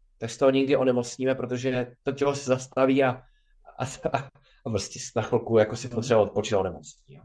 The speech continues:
Důchod je hrozba. Jo. <laughs> A, a druhá část lidí, eh, na, z nás,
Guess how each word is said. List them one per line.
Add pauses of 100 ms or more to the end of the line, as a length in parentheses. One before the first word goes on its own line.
(760)
Důchod
je
hrozba. (1300)
Jo. (160)
<laughs> (1120)
A, (320)
a
druhá
část
lidí, (300)
eh,
na,
z
nás,